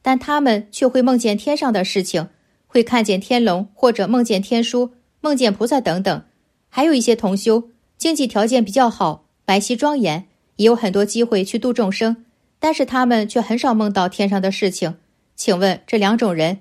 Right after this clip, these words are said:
哪种更容易修上去呢？前种根基是不是比较好？为何他们会那么苦，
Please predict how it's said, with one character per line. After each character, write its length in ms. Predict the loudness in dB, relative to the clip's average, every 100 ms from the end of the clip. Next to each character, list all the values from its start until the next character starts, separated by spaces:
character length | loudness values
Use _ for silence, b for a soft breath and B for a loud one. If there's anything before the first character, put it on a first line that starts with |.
| _
哪 180 | -2 0
种 260 | 2 0 0
更 160 | 2 2
容 180 | 4 2
易 60 |
修 180 | 0 -2
上 180 | 0 0
去 180 | 0 0
呢？ 280 | 0 -2 -10 _ _ _
前 200 | 0 2
种 180 | 4 2
根 180 | 2 2
基 220 | 0 -2
是 160 | 0 0
不 80 | 0
是 120 | -2
比 100 | 0
较 160 | 0
好？ 420 | 0 -2 -4 -4 _ _ -2
为 140 | 0
何 160 | 2 0
他 180 | 2 2
们 180 | 2
会 140 | 2 2
那 100 | 4
么 140 | 2
苦， 420 | 0 -4 -4 -6